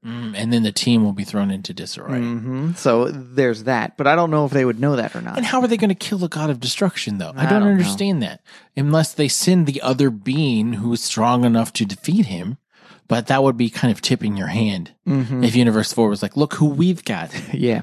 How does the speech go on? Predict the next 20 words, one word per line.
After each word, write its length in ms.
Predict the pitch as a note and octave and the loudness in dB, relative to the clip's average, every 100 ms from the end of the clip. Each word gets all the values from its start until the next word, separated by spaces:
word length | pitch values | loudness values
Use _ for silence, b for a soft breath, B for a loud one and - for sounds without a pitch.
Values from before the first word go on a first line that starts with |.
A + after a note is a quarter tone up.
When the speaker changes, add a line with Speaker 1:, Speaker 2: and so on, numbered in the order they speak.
| - | 2
Speaker 1:
"Look, 380 | F3 A#3 - - - | 4 4 0 -12 -6
look, 180 | G#3+ - | -4 -2
look, 160 | G#3 G#3+ | -4 -4
look, 140 | F#3+ | -4
look, 160 | G3+ G#3+ | -4 -4
look." 280 | G3 - _ _ b b b b _ - | -6 -8 _ _ b b b b _ -8
Uh, 200 | A2 G#2+ | -6 -4
'cause 200 | - B2 | -4 0
then 140 | C3+ | 2
you 100 | C3+ C3 | 4 2
would 100 | A2+ | 0
just 140 | - | 0
do, 380 | B2 A#2 A2 G#2+ b b b _ _ A2 | 2 4 4 0 b b b _ _ -2
uh, 240 | G#2+ G#2 | 0 2
n-, 220 | G#2 G#2+ - - | 0 -2 -6 -10
you 100 | - | -2
know, 180 | A2 G#2 | 0 0
ninety-nine 680 | G2+ A#2+ B2 A#2 A#2+ A#2 A2 | 2 2 2 2 2 2 0
on 200 | G#2 A2 | 0 2
one 400 | B2+ A2+ G#2+ | 2 2 2